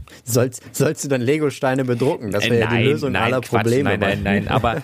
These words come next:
Speaker 1: <laughs>
Speaker 2: aber ich würd's schon spannend finden, wenn du irgendwie eine Funktion hier integrieren könntest. Das heißt, wenn du die Buchstaben drückst und dann diese, diese, wie heißt das? Heißt es Hammer?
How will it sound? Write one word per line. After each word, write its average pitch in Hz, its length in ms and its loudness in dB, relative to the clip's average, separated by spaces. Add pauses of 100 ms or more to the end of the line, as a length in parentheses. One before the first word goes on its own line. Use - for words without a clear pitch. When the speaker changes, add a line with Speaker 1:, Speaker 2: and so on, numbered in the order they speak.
Speaker 1:
<laughs> 143 140 -2
Speaker 2:
aber 131 160 2
ich 113 180 -4
würd's 147 180 -2
schon 180 180 -2
spannend 185 380 -4
finden, 180 320 0
wenn 156 120 0
du 156 60 2
irgendwie 151 680 2
eine 143 160 2
Funktion 135 840 0
hier 110 280 0
integrieren 104 480 0
könntest. 98 320 -2
Das 107 160 -4
heißt, 117 280 -2
wenn 120 120 0
du 113 140 2
die 104 340 0
Buchstaben 131 460 0
drückst 120 240 0
und 107 160 -2
dann 110 140 2
diese, 104 400 2
diese, 98 380 0
wie 90 100 -4
heißt 92 180 -2
das? - 240 -2
Heißt 92 180 -2
es - 200 -4
Hammer? 147 320 0